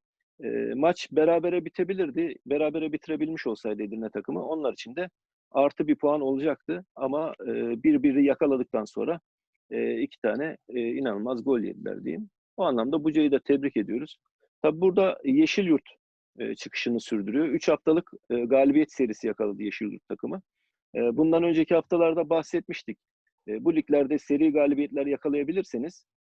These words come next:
yani üst taraflardaki yerinizi mutlaka alıyorsunuz. Yani, e, galibiyet, mağlubiyet, beraberlik gibi bir seri değil.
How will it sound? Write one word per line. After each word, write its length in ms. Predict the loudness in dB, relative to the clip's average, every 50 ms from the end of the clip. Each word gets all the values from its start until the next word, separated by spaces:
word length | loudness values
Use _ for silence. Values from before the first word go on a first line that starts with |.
| _ _ _ -10
yani 140 | -10 -8 -6
üst 200 | -6 -8 -4 0
taraflardaki 600 | 2 2 2 2 2 0 0 0 0 -4 -4 -2
yerinizi 340 | -2 -2 -2 -2 -6 -6 -6
mutlaka 420 | -6 -6 -4 -4 -6 -4 -4 -4 -4
alıyorsunuz. 560 | -4 -4 -6 -8 -10 -10 -12 -14 -10 -8 -6
Yani, 300 | -6 -4 -4 -4 -6 -8 _ _ _ _ _ _ _ -8 -4
e, 160 | -2 0 0 0 0 0 0
galibiyet, 600 | 2 4 6 6 6 6 4 4 2 0 0 -2
mağlubiyet, 540 | -2 0 0 0 0 0 0 0 -2 -2 -2
beraberlik 480 | 0 2 2 2 2 0 -2 -2 -2 -4
gibi 200 | -2 -2 -2 -4
bir 60 | -4
seri 320 | -4 -4 -2 0 -2 -2
değil. 160 | -4 -6 -10